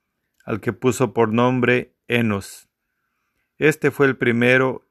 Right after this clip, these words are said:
en invocar el nombre de Yahvé. Génesis cinco. Los patriarcas antediluvianos.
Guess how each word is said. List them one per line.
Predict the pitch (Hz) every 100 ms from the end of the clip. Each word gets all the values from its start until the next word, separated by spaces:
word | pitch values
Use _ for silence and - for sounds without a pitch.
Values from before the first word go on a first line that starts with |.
| -
en | 117
invocar | 113 104 104 123 120 120 _ _ _ _ -
el | 110 104
nombre | 113 117 110
de | 110 113
Yahvé. | 113 101 95 98 _ _ _ _ _ _ _ _ _ _ _ _ _ _ _ _ _ _ _ _ _ - _ _ _ _ _ _ _ _
Génesis | - 120 123 - 127
cinco. | - 107 104 - 98 - _ _ _ _ _ _ _ _ _ _ _ _ -
Los | 107 -
patriarcas | 107 - 120 135 139 - 131 127 - _ -
antediluvianos. | 117 120 104 113 110 107 110 104 104 101 98 -